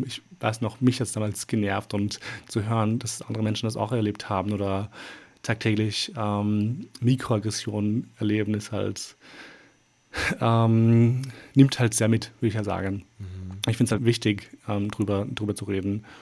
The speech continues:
Speaker 1: und auch Leute ein bisschen aufzuklären und vielleicht auch die Augen ein bisschen zu öffnen und irgendwo im Fall von dieser Medienberichterstattung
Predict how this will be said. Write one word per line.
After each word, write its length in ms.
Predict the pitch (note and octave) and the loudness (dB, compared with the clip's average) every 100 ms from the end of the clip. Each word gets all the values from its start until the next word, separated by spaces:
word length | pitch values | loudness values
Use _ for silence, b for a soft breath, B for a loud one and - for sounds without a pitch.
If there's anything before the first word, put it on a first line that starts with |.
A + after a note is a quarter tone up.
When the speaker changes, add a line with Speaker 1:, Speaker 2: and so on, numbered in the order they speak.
| B B | B B
Speaker 1:
und 340 | - G2+ F#2+ - | -2 -2 -2 -6
auch 120 | G2+ | -4
Leute 440 | G#2+ G2+ G2+ G2+ - _ | -2 0 0 0 -4 _
ein 100 | A2+ | -2
bisschen 580 | G#2 - - G2+ G2+ G#2 b b b b _ - | -2 -2 -2 0 0 -2 b b b b _ -6
aufzuklären 540 | - G#2 - A#2+ A2 G#2+ | 0 0 0 -6 -2 -2
und 60 | G#2 | -2
vielleicht 320 | A2 G#2 G#2 | 2 2 0
auch 80 | G2 | -4
die 160 | - | -4
Augen 200 | G2 G#2 | -2 0
ein 80 | A2 | 0
bisschen 220 | G#2+ - | -2 -2
zu 100 | A#2 | -2
öffnen 360 | A#2 B2 A#2+ B2 B B B _ | -2 0 0 0 B B B _
und 300 | - G#2+ G2+ - _ _ - | -2 0 0 -8 _ _ 6
irgendwo 760 | C#3+ D3+ C#3 A#2+ B2 B2 B2+ B2+ b b b b - | 10 12 10 10 8 10 8 4 b b b b 0
im 120 | - B2 | 6 6
Fall 480 | - B2 A#2 A#2 - _ | 6 4 6 4 0 _
von 200 | - C3 | 2 6
dieser 160 | A#2 A#2+ | 8 8
Medienberichterstattung 1120 | B2+ D#3+ B2 C#3 C#3 A#2 A2+ A2+ G#2+ A#2+ | 6 6 10 12 12 8 2 2 4 4